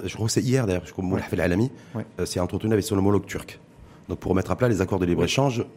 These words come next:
Speaker 1: entre le, entre notre pays et, et la Turquie. La Turquie est un pays, au-delà du fait que je crois que la Turquie, c'est huit fois notre pib et deux fois notre population, donc de, donc de consommateurs de, euh, c'est, je, c'est un pays qui a beaucoup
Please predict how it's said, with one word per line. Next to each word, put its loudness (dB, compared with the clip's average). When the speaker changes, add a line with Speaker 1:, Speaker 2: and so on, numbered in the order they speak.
Speaker 1:
entre -4
le, 0
entre -4
notre 0
pays 2
et, -2
et -2
la 2
Turquie. -10
La -2
Turquie -2
est 2
un 2
pays, 2
au-delà 4
du -2
fait -2
que -8
je -14
crois -2
que -6
la 0
Turquie, -8
c'est -6
huit -4
fois -2
notre 0
pib 2
et -6
deux -2
fois 0
notre 0
population, 0
donc 0
de, -4
donc 0
de 0
consommateurs 0
de, -2
euh, -6
c'est, -2
je, -8
c'est 2
un 4
pays 4
qui 4
a 4
beaucoup 0